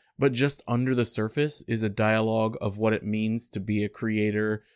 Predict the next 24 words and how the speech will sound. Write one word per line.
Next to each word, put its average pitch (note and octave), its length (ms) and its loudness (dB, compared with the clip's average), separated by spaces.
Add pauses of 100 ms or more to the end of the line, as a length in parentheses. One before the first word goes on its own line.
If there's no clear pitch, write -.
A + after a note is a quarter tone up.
(200)
and G2+ 100 -4
how A#2 120 2
you A2 180 2
can G#2 240 -2
use A2 240 0
it A2 160 -2
to A2+ 80 -6
make G#2+ 260 -2
yourself A#2 720 -2
and A#2 220 -2
the G#2 60 0
world G#2 360 -2
better A2+ 280 2
or A2+ 240 -2
tear A#2 280 0
it G2+ 100 -2
down. A#2+ 440 -2 (640)
And A#2+ 200 -2
Kudransky's C#3+ 760 -2
art, A#2+ 320 0 (140)
like C3+ 240 0
I A#2+ 60 4
was G#2+ 160 0
saying, G2+ 320 -2